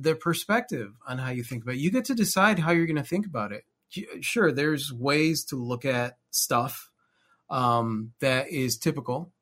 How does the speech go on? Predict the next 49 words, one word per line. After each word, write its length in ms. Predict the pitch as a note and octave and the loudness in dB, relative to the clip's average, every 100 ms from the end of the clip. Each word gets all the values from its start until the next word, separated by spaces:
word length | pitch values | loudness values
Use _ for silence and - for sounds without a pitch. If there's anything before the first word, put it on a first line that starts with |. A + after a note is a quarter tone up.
| - | -6
This 200 | C3 A2+ | -2 0
is 160 | C3+ C3+ | 0 0
how 420 | C3+ C3 C3 C3 | 2 4 4 2
people 300 | - E3 E3 | 0 0 0
deal 320 | D3+ D#3 D#3+ | 2 2 2
with 160 | D#3 D#3 | 0 0
this 260 | E3+ B2 | -2 -2
when 140 | B2+ B2 | -4 -2
this 220 | C#3+ - | 0 0
happens. 420 | A2 G#2+ A2+ G#2+ | -2 -4 -10 -14
People 240 | - A#2+ | -10 -4
get 140 | C3+ C3+ | -2 0
real 240 | C3+ C#3+ | 0 0
sad 360 | - E3+ E3 D#3 | 0 2 2 0
when 140 | B2 B2 | 0 0
that 160 | C#3 | 2
happens. 460 | B2 G#2 G2 - - | 2 0 -4 -12 -16
People 240 | - G#2+ | -12 -4
get 140 | C3 C3 | 2 6
angry 460 | F#3+ G3 C3+ A2 | 6 6 2 -2
when 180 | G#2 G#2+ | -2 -4
this 220 | C3+ - | -4 -4
happens. 560 | A#2 G2+ - - - - _ - - - _ _ _ _ _ - | -4 -6 -8 -12 -10 -10 _ -20 -20 -20 _ _ _ _ _ 4
But 120 | D#3+ | 8
no 80 | E3+ | 8
matter 260 | F#3 E3 | 8 6
what, 560 | C#3+ E3+ G#3 C#3 B2+ - _ _ _ _ _ D3 | 8 8 8 8 2 -6 _ _ _ _ _ -2
you 240 | D3+ F#3+ | 6 6
could 320 | F#3 G3 C3 | 6 2 2
take 280 | - E3+ E3 | 2 4 6
a 60 | E3 | 4
look 280 | D3 F3 | 4 2
at 80 | F#3 | 2
it 140 | C#3 C3+ | 2 0
and 100 | C#3+ | 0
you 80 | |
could 120 | D3+ C#3 | 0 0
decide 480 | B2 - F3+ G#3+ C3+ | 0 2 4 4 2
how 320 | A#2+ D#3 F3 | -2 2 6
it 80 | E3+ | 6
is. 200 | D3 B2+ - | 4 0 4
What 100 | B3+ | 4
is 160 | A3+ | 4
my 220 | E3+ F3 F3 | 4 4 2
perspective 800 | - C#3+ - F#3 F3 D#3 B2 A#2+ | -2 -6 0 2 2 0 -2 0
gonna 180 | B2+ | 0
be 200 | A2+ C3+ | 0 2
on 240 | D#3 A#2+ A2+ | 4 2 0
this? 380 | A2 A2 - | -4 -6 -8